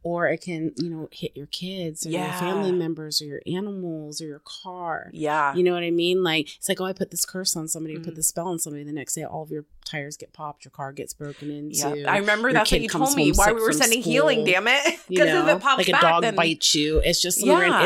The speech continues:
Speaker 2: Yeah.
Speaker 1: it will come back. And then if you don't have the knowledge and wisdom to realize it like you did,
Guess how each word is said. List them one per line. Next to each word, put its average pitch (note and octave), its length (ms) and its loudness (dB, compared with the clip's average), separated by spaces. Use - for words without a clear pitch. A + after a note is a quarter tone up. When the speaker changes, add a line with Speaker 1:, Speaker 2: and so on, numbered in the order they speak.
Speaker 2:
Yeah. A3+ 60 -14
Speaker 1:
it A3+ 60 -10
will A#3+ 220 2
come A#3 220 -2
back. G#3+ 220 0
And F#3 140 2
then G3 200 -4
if G3 140 0
you A#3 80 -2
don't A#3+ 140 -6
have B3 120 -10
the A#3 60 -4
knowledge G#3 340 -2
and F#3 100 -6
wisdom F#3 360 -4
to F#3+ 100 -10
realize E3+ 580 -4
it C4 120 -6
like A3+ 200 -8
you A#3+ 120 -8
did, D4+ 300 2